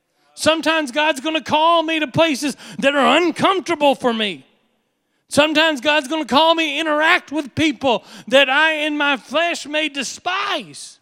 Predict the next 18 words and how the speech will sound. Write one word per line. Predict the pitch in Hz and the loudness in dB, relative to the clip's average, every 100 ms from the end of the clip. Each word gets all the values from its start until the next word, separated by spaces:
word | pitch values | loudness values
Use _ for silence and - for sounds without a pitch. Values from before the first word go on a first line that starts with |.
| _ _ _ | _ _ _
That's | 247 330 - | -4 -4 -6
Jonah's | 156 226 370 339 | -8 -6 -4 -6
problem. | - 208 220 285 285 - _ _ _ | -6 -6 -2 -2 -4 -10 _ _ _
He | 381 403 | -4 -2
hated | 294 392 440 320 | -4 -4 -4 -4
them. | 196 135 120 _ _ - | -8 -10 -18 _ _ -12
Let's | 285 | -10
just | 392 359 | -8 -10
be | 269 269 | -10 -8
honest. | 339 427 339 - - _ _ _ _ _ _ | -8 -8 -10 -14 -20 _ _ _ _ _ _
The | 269 | -8
Ninevites | 254 330 403 370 330 233 | -6 -6 -6 -6 -6 -6
had | 254 262 | -8 -8
been | 240 233 214 190 196 | -10 -10 -10 -10 -10
rude, | 277 381 403 349 214 180 | -6 -4 -4 -4 -6 -8
mean, | 226 320 403 381 277 | -6 -2 -2 -2 -4
and | 214 196 | -6 -8
cruel, | - - 302 381 392 320 208 | -14 -4 0 4 4 4 2